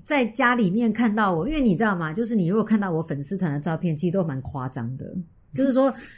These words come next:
有化妆没化妆，头发有没有整理过，用这个卷发器卷得漂漂亮亮的，然后跟在家里面，你看内衣也不穿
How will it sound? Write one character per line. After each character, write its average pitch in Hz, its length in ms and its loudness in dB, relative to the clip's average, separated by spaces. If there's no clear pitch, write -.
有 190 180 8
化 254 240 8
妆 240 240 4
没 202 160 4
化 220 240 6
妆， 214 220 4
头 196 180 2
发 190 180 2
有 170 160 0
没 175 120 0
有 190 100 4
整 165 320 0
理 160 160 0
过， 180 300 2
用 190 200 2
这 214 120 -2
个 175 100 2
卷 165 240 0
发 151 180 0
器 185 180 2
卷 156 140 -2
得 143 100 -2
漂 208 180 0
漂 214 160 2
亮 214 200 0
亮 196 240 0
的， 143 260 -2
然 196 180 0
后 247 200 6
跟 233 340 6
在 233 180 6
家 208 300 2
里 165 160 2
面， 190 280 0
你 156 60 -2
看 208 200 2
内 214 120 0
衣 202 100 2
也 170 120 4
不 151 140 -6
穿 165 460 -6